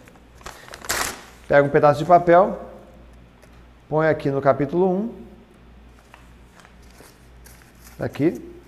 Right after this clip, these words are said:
e ponho aqui, ó, marquei. Esse aqui, essa aqui é a minha meta de leitura. Essa aqui é a meta de leitura,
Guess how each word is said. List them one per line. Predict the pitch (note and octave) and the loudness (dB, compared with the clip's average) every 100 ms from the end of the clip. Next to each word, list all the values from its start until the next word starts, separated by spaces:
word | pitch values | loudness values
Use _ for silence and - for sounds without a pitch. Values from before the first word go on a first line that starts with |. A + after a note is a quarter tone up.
| - - - | -20 -20 -14
e | D4 | -12
ponho | - D3+ E3 F#3 D#3+ - - - - - - - - - - - - - - - | -2 0 0 -2 -8 -16 -20 -20 -20 -20 -20 -20 -20 -20 -20 -20 -20 -20 -20 -18
aqui, | - C3+ G#2+ | -14 -4 -4
ó, | |
marquei. | A2 C#3 - D3+ D#3+ E3+ A2 - - - - - - - - - - - - - - - - - - - - - - - - - - | -2 -4 0 2 2 0 -8 -18 -20 -20 -20 -20 -20 -20 -20 -20 -20 -20 -20 -20 -20 -20 -20 -20 -20 -20 -20 -20 -20 -20 -20 -20 -10
Esse | D3+ F3+ F3+ | -2 -2 0
aqui, | G3+ - F3+ F3+ | -4 2 2 6
essa | F3+ - G3+ | 4 4 0
aqui | - E3+ | 0 2
é | F#3 | 4
a | G3 | 2
minha | G3 F#3+ G#3+ | 0 -4 -4
meta | G3+ F3 F3+ - G3+ F#3 - - - - - - - - - - - - - - | -2 0 0 2 -2 -2 -10 -20 -20 -20 -20 -20 -20 -20 -20 -20 -20 -20 -20 -12
de | A#2+ | -6
leitura. | D#3 F#3 F3+ F#3 A#2+ F#2 - - - - - | 0 0 2 0 0 -4 -14 -20 -20 -20 -6
Essa | C#3+ F3+ F#3+ | -2 -2 -2
aqui | G3 F3+ | -4 0
é | F#3 | 0
a | |
meta | F3+ E3 E3 D#3+ | 0 -4 -4 -6
de | E3 | -4
leitura, | E3+ E3 C3+ | -4 -4 -6